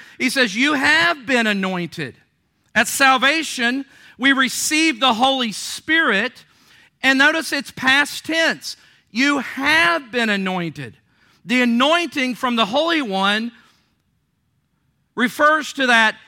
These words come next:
infilling of the Holy Spirit given to when a person is regenerated by the power of God. Now stay with me. Acts ten thirty-eight, these aren't on the screen. The Bible says that God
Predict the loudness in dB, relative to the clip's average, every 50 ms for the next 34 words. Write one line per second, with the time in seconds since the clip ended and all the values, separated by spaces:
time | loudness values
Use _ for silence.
0 | _ _ -2 0 0 2 0 -2 -6 -4 0 0 0 2 2 0 0 0 -4 -2
1 | -2 -2 0 2 0 0 2 2 0 2 2 -2 -4 -6 -8 -12 -6 0 2 2
2 | 4 4 2 0 -6 -14 -4 0 0 0 2 0 -2 -4 -4 -6 -10 -14 _ _
3 | _ _ _ _ _ _ _ _ _ _ _ -10 -6 -4 -4 -4 -4 -4 -2 -2
4 | -2 -2 -4 -8 -6 -6 -6 -8 -8 -10 -12 -12 -10 -8 -6 -6 -4 -4 -4 -4
5 | -4 -4 -6 -8 -10 -12 -18 _ _ _ _ _ _ _ _ _ -10 -10 -10 -10
6 | _ -8 -6 -6 -4 -4 -6 -8 -10 -8 -8 -8 -8 -8 -10 -14 -20 _ _ _
7 | _ _ _ -10 -10 -8 -6 -2 -2 -2 -2 -2 -4 -6 -8 -10 -16 -16 -14 -6
8 | -2 0 0 0 -2 -4 -10 -6 -4 -4 -4 -2 -2 -2 -2 -2 -2 -4 -4 -6
9 | -8 -10 -8 -6 -8 -8 -6 -8 -10 -12 -14 -10 -8 -6 -6 -6 -8 -10 -16 -20
10 | -20 -16 -12 0 2 4 4 4 2 -2 -8 -4 -4 -4 -4 -4 -6 -6 -6 -8
11 | -8 -4 0 2 2 4 4 2 2 0 0 -2 -4 -8